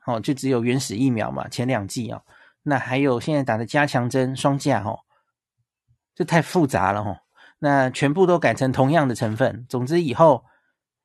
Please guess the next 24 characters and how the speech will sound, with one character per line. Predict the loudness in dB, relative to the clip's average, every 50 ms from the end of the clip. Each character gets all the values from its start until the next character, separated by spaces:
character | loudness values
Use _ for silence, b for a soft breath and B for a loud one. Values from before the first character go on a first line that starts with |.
| _ _ _ _ _
那 | _ 0 0 0 0
就 | 0 0 0 0
简 | 0 0 -2 -2 -2 -2
化 | 2 4 4 4 4 2
这 | 0 -4 -6
个 | -4 -4 -4
疫 | -4 -4 -2 -2
苗 | 0 0 0 -2 -2
的 | -4 -6
成 | -8 -6 -8 -10 -4
分， | -2 -2 -2 -2 -4 -12 b b b b b b b
然 | _ 0 0
后 | 0
他 | 0 2 0
们 | 2 4 2 2 2 -2 -6 -10 -16 _ _ _ _ _
也 | _ -2 -2 -2
希 | -2 -6 -2 0 2
望 | 6 6 6 6 6
能 | 4 2 2 0
简 | 0 -2 -2 -2 -2 -6
化 | 0 4 4 6 6 4
施 | 0 -6 -6 -4 -4 0
打 | 2 2 2 2 0
的 | -6 -10 -14 -14 -14 -16 -20